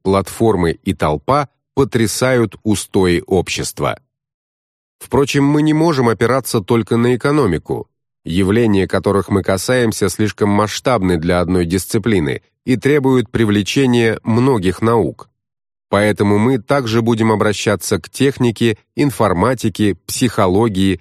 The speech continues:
социологии, истории – теории управления и другим областям знаний. Захлестнувший нас технологический вал поднялся недавно,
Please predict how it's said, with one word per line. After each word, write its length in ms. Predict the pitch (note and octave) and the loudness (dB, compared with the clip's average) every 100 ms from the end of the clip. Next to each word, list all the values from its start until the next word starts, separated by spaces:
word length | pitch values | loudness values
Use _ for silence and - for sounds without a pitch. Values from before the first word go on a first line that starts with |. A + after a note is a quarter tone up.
| _ | _
социологии, 1120 | - A#2 F#2 - F#2 F2+ G2+ G#2+ F#2 F2+ - _ - | -4 -2 -2 0 2 2 2 0 0 -2 -4 _ -2
истории – 760 | G2+ - - A#2+ A#2+ A2 F#2+ _ _ - | -2 -2 0 2 2 0 -2 _ _ -6
теории 420 | - D3 C#3+ B2 | 0 2 2 0
управления 880 | A#2 A#2 A2 G2 A2 D3 C3 B2+ A2+ _ - | 0 -2 0 2 2 2 2 2 -2 _ -4
и 140 | D3+ | -2
другим 540 | A#2+ A2+ G2+ G2+ B2 - | 0 0 2 2 0 0
областям 640 | F#2+ F#2 E2+ - - D#2 | 0 0 -2 -2 -2 -2
знаний. 540 | C#2+ E2+ C#2+ C2 G1+ _ _ _ _ _ _ _ _ - | -2 -2 -2 -6 -10 _ _ _ _ _ _ _ _ -4
Захлестнувший 880 | F#2 A#2 B2+ B2 - C3 A2+ A#2+ | -2 0 0 0 0 0 0 0
нас 260 | A2+ A2+ - | 2 0 -2
технологический 1000 | - G#2+ A#2 G#2+ A2 G#2 - F#2 - G2 | -4 -2 0 0 0 -2 -4 -4 0 2
вал 280 | G#2 B2+ G2+ | 2 0 0
поднялся 580 | G2+ F2+ G#2+ A2 - | 0 2 2 0 0
недавно, 600 | A2+ B2 C3 D3 C#2+ C2+ | 0 2 2 0 0 -6